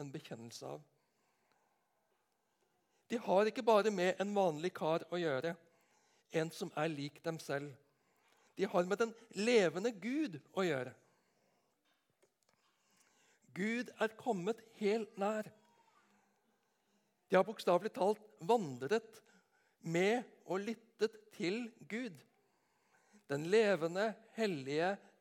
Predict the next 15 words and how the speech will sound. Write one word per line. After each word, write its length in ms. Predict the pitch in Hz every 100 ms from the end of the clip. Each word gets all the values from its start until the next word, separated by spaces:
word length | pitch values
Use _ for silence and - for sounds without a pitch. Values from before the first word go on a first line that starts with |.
| -
rene, 640 | 175 190 160 131 135 180 185 _ _
fullkomne 640 | - 185 131 - 160 151 190
Gud. 360 | 151 175 196 151 _ _ _ _ _ _ _ -
Helt 340 | 214 202 202 -
nær. 340 | 160 165 190 - - _ - _ 185
Han 200 | 196 190 202 165
er 200 | 185 196
her. 320 | 165 180 190 - _ _ _ _ _ _ _ _ _ _ _ _ _ _ _ _ _ _ _ _ _ _ -
Og 120 | 160
som 120 | 175
om 80 | 185
ikke 160 | 175 170
det 120 | 151
var 120 | 143
nok. 300 | 160 190 -